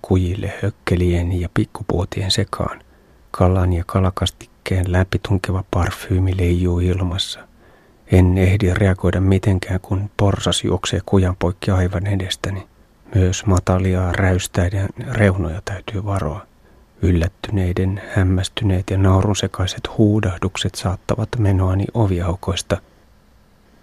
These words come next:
Joelta erkaneva kanavan vierusta johdattaa minut takaisin maantielle. Väylällä on jatkuva vilkas liikenne. Autoja on vähän, mutta motoristeja ja polkupyöriä on runsaasti.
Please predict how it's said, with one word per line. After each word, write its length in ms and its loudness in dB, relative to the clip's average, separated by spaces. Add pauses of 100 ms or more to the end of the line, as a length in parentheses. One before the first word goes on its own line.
(120)
Joelta 460 4
erkaneva 580 -2
kanavan 460 0
vierusta 500 -4 (260)
johdattaa 520 0
minut 300 2
takaisin 440 -2
maantielle. 720 -6 (1200)
Väylällä 500 2
on 120 -2
jatkuva 580 -2
vilkas 420 -4
liikenne. 560 0 (640)
Autoja 380 4
on 100 0
vähän, 340 2
mutta 300 0
motoristeja 840 2 (240)
ja 300 2
polkupyöriä 800 0
on 420 0
runsaasti. 600 -2